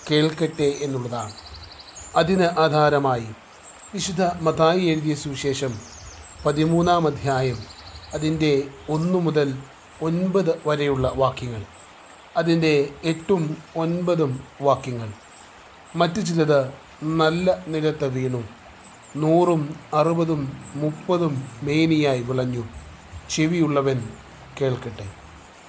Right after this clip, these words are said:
യേശു തമ്പുരാൻ തൻ്റെ ശുശ്രൂഷ അനുഭവങ്ങളിൽ പല പ്രാവശ്യം ഉപയോഗിച്ചിട്ടുള്ള ഒരു വാക്കാണ് ചെവി ഉള്ളവൻ കേൾക്കട്ടെ എന്നുള്ളത്. നമ്മുടെ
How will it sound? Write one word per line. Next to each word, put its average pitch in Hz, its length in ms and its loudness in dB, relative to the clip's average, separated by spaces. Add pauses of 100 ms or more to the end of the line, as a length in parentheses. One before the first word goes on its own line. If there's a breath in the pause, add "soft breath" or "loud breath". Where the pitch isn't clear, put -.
(340)
യേശു 175 300 2
തമ്പുരാൻ 156 420 0 (880)
തൻ്റെ 175 320 2
ശുശ്രൂഷ 185 480 -2 (580)
അനുഭവങ്ങളിൽ 156 720 0 (920)
പല 170 280 6
പ്രാവശ്യം 160 580 4 (680)
ഉപയോഗിച്ചിട്ടുള്ള 170 1000 0 (280)
ഒരു 139 140 -4 (100)
വാക്കാണ് 120 540 2 (640)
ചെവി 170 340 0 (280)
ഉള്ളവൻ 139 440 2 (360)
കേൾക്കട്ടെ 143 640 0 (180)
എന്നുള്ളത്. 113 360 -6 (600)
നമ്മുടെ 196 380 6